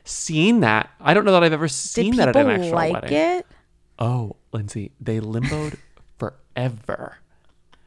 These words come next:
Speaker 1: I was like, and then Josh kept being like, "I dare you to limbo, I dare you to limbo," and I was like, "No." And,
Speaker 2: I would
Speaker 1: and
Speaker 2: ne-
Speaker 1: then I, like, while we were standing sort of in the wings,
Speaker 2: You'd be so
Speaker 1: watching
Speaker 2: bad at the
Speaker 1: everyone else
Speaker 2: limbo.
Speaker 1: limbo,
Speaker 2: Sorry, you're just
Speaker 1: I, like,
Speaker 2: tall.
Speaker 1: just tried leaning backwards, and I was like, "I will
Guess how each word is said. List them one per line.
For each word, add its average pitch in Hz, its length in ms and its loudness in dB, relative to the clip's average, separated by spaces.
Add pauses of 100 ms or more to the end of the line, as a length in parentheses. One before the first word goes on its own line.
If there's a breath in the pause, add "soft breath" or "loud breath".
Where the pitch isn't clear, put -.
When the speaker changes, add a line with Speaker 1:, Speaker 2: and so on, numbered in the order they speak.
(360 loud breath)
Speaker 1:
I 156 120 6
was 175 120 2
like, 147 280 0 (380 loud breath)
and 147 140 4
then 160 120 2
Josh 139 260 6
kept 147 160 0
being 139 160 0
like, 120 220 -2
"I 117 100 2
dare 117 160 2
you 110 60 2
to 107 80 -2
limbo, 110 240 -2
I 101 80 0
dare 104 160 -4
you 101 60 -6
to 101 40 -10
limbo," 104 160 -6
and 101 100 -4
I 101 60 -4
was 101 140 -8
like, 107 120 -8 (140)
"No." 131 520 -4 (140)
And, 147 120 0
Speaker 2:
I 277 80 4
would 359 280 2
Speaker 1:
and 160 140 4
Speaker 2:
ne- 180 140 4
Speaker 1:
then 185 120 -6
I, 170 280 4
like, 165 180 2
while 160 140 6
we 170 80 2
were 175 100 -2
standing 147 400 -2
sort 135 240 -4
of 131 140 -4
in 123 100 -4
the 117 80 0
wings, 113 480 -4
Speaker 2:
You'd 233 140 -2
be 330 120 2
so 220 240 -2
Speaker 1:
watching 165 180 4
Speaker 2:
bad 160 40 4
at 165 60 6
the - 60 2
Speaker 1:
everyone - 200 2
else 120 140 -2
Speaker 2:
limbo. - 180 2
Speaker 1:
limbo, 156 180 2
Speaker 2:
Sorry, 196 200 -2
you're 170 100 -4
just - 160 -10
Speaker 1:
I, 147 80 6
like, 156 220 4
Speaker 2:
tall. 147 100 -8
Speaker 1:
just - 340 -2
tried 147 680 0
leaning 117 260 -4
backwards, 117 500 -6
and 147 60 -8
I 147 60 -6
was 147 80 -6
like, 151 180 -10
"I 202 80 2
will 240 200 -2